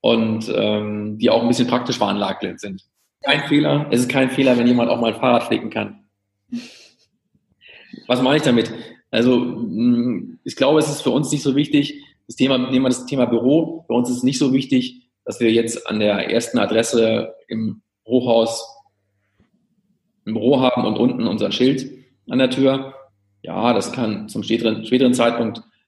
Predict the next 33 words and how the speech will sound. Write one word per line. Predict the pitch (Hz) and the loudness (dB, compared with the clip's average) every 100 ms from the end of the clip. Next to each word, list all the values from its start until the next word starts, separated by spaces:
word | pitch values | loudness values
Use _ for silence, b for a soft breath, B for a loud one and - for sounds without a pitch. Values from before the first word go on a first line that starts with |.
| _ - | _ -6
sehr | 107 107 104 | 0 2 2
hilfreich | - 131 151 143 | 2 0 2 0
sein | 143 127 127 127 | 0 0 2 0
und | 104 104 - b b b _ _ | -2 -6 -10 b b b _ _
können | 127 110 | -2 0
uns | 110 | 0
gut | 151 | 0
vorstellen, | 156 127 135 123 | 2 2 2 0
zum | 117 | 0
Beispiel | 113 110 117 | 0 0 -2
nach | 107 | -2
Hamburg | 110 139 139 - b b - | -2 0 0 -2 b b -12
zu | - | -6
gehen, | 123 127 123 123 123 123 _ _ _ _ _ _ _ | 2 4 4 0 -6 -12 _ _ _ _ _ _ _
wo | 117 | -6
viele | - 127 | 0 2
andere | 120 135 123 | 4 2 4
Banken | 131 143 127 | 2 0 0
sind | 127 131 | 0 0
oder | 113 113 | 0 0
Fintechs, | - 127 135 135 - - _ _ _ _ _ | 2 2 0 0 -8 -18 _ _ _ _ _
mm, | 110 110 | -8 -6
oder | - 113 | 0 2
auch | 95 107 | 4 2
nach | 120 98 | 0 -2
Berlin. | 104 107 123 165 170 - - _ _ _ _ _ _ _ | -2 0 0 -2 -6 -14 -20 _ _ _ _ _ _ _
Zum | - | -4
jetzigen | 113 123 156 156 | 0 2 2 2
Zeitpunkt | 139 139 135 123 | 2 0 0 0
ist | 131 | 2
das | 131 | 2
nicht | 127 | 2
notwendig. | 117 135 104 110 95 - - | 2 2 2 0 0 -6 -12